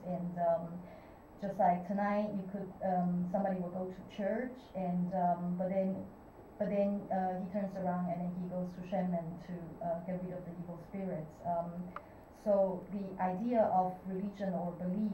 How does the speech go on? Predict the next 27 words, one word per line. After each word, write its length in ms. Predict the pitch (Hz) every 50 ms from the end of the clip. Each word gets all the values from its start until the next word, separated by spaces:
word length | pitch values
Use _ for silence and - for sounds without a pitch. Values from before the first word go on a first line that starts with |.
| - - 175
is 60 | 180 190
actually 400 | 190 185 - - 196 185 185 185
very 360 | 185 185 180 180 180 180 175 175 - - -
easygoing 640 | 190 175 180 185 185 175 - 190 190 196 185 175 160
as 120 | 160 156 - -
well. 340 | 185 180 170 160 151 151 - -
And, 360 | 180 175 175 175 170 175 -
um, 300 | 180 175 170 170 175 180 185
what 160 | 196 214 214 214
he 80 | 208 - -
tried 260 | 220 196 196 190 -
to, 80 | 208 202 196 190 - - 185
um, 440 | 180 180 180 180 180 180 180 180 180 - - - - - - - - - - - - - - - - - - -
uh, 320 | 202 190 185 180 180 170 180 196
it, 80 | 208 - - - - - -
what 240 | 208 214 220 220
he 80 | 240 240 233 - -
tries 340 | 214 208 196 196 190 185 190 - - -
to 80 | 208 190 185 180 180 175 175 -
express 560 | - - - - 240 240 226 196 185 - - - 180
is 100 | - - -
that, 320 | 190 180 165 160 165 160 - - -
uh, 100 | 180 180
these 160 | 202 240 233
kind 240 | - 214 214 202 196
of 140 | 190 190 185
beliefs 340 | 190 185 185 220 220 214